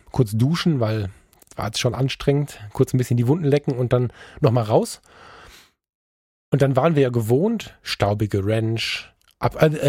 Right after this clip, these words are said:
äh, eine riesen, riesen Schlange haben wir gesehen. Ähm, irgendwelche wilden Tiere, das waren wir gewohnt und standen plötzlich mitten in Florida. Da war ich völlig geschockt, weil wir sind ja vorher mit dem Bus abgeholt worden, sofort irgendwelche Seitenstraßen.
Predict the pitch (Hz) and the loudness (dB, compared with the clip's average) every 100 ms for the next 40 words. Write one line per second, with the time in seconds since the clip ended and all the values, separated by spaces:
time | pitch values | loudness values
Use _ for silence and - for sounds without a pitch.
0 | 131 123 131 120 127 127 117 143 175 165 | 0 0 -2 0 0 2 2 0 0 2
1 | 143 147 143 123 127 123 101 107 101 113 | 2 2 0 0 0 0 0 -2 -2 -2
2 | 151 - _ - 110 107 104 101 98 131 | -4 -8 _ -6 -2 -2 -2 -6 -10 -16
3 | - _ - 117 110 123 113 120 117 147 | -20 _ -2 0 0 -2 0 0 -2 0
4 | 135 127 131 139 135 123 113 147 214 - | 2 2 0 0 2 0 0 -2 -4 -8
5 | - - - - - 113 - 156 120 147 | -20 -18 -18 -20 -6 -2 0 2 2 0
6 | - 143 120 - 151 131 98 92 90 - | 0 -2 -2 0 0 0 -2 -6 -8 -10
7 | - 101 98 - - 131 113 - - 147 | -6 -4 -2 -4 0 2 2 2 2 2
8 | - 123 113 - 117 131 - 131 127 123 | 0 0 0 0 0 0 2 0 0 0
9 | 135 135 - 147 127 131 135 117 139 131 | 0 -2 0 0 2 0 0 0 0 0
10 | 110 113 127 131 117 - 110 135 | 0 0 0 -2 -6 -2 -2 -2